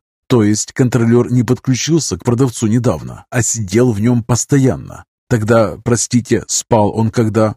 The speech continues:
кушал, занимался другими делами. Выходит, он не один. Это многое объясняет: и монолитную стену на том конце связи, и необычные характеристики зафиксированного мною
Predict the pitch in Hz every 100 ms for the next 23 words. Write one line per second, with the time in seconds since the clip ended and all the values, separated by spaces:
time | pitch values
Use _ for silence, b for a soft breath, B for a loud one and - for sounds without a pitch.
0 | _ - 120 101 - 110 - - 104 120
1 | 117 123 - 123 123 101 101 101 110 110
2 | 107 107 - _ _ _ - 113 - 107
3 | 107 - - - 123 107 104 113 131 101
4 | 76 58 - _ _ 113 104 143 127 104
5 | 104 101 107 - 113 104 101 - - 127
6 | 113 113 113 131 131 127 - - 98 98
7 | 92 - 117 - 120 107 110 - 110 -
8 | 113 104 92 95 - _ 127 127 120 117
9 | 117 135 - 95 - 120 107 117 127 -
10 | - 120 110 110 123 - 120 131 113 95
11 | 101 101 123 123